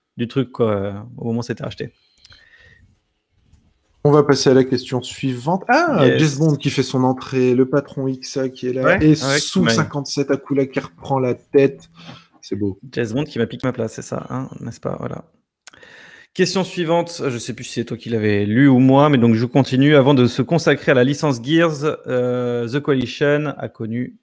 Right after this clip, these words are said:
Speaker 1: bien des noms. Et, euh, comment il s'appelait avant ça ? Est-ce que
Speaker 2: Plusieurs
Speaker 1: c'est Zipline ?
Speaker 2: réponses.
Speaker 1: Ouais, vas-y.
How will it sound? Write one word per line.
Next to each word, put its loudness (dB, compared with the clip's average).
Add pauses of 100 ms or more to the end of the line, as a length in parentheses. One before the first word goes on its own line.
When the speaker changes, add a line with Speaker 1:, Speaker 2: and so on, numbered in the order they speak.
Speaker 1:
bien -4
des -2
noms. -4 (720)
Et, -2
euh, -2
comment -2
il 2
s'appelait 0
avant 2
ça ? 0
Est-ce -20
que -20 (160)
Speaker 2:
Plusieurs 4
Speaker 1:
c'est -4
Zipline ? 2
Speaker 2:
réponses. 2
Speaker 1:
Ouais, -4 (340)
vas-y. -20